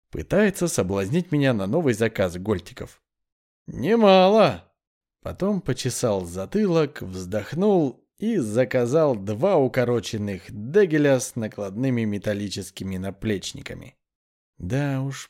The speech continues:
получить из метеоритного железа защиту очень хочется. Читал, что там находили примеси иридия.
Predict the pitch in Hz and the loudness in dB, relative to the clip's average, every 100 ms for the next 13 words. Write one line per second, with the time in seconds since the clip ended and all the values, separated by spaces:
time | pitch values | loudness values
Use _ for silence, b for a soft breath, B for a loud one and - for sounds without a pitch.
0 | - - 220 - 180 175 147 156 147 - | -12 -8 -8 -8 -6 -6 -4 -6 -4 -4
1 | 101 170 - 151 143 117 104 147 156 135 | -2 -4 -4 -6 -4 -4 -4 -2 -2 -4
2 | 110 107 - - 170 170 165 139 - _ | -4 -6 -6 -8 -6 -2 0 -2 -4 _
3 | - 180 147 95 90 - 98 - - - | -4 -2 -2 -4 -10 -8 -10 -10 -14 -16
4 | - _ _ _ - - 175 151 185 180 | -18 _ _ _ -12 -8 0 2 2 -2
5 | - 208 165 170 180 196 175 175 175 160 | -6 0 0 2 0 0 2 2 2 0
6 | 165 175 196 196 185 127 160 135 87 | 0 -2 -2 0 0 2 2 0 -2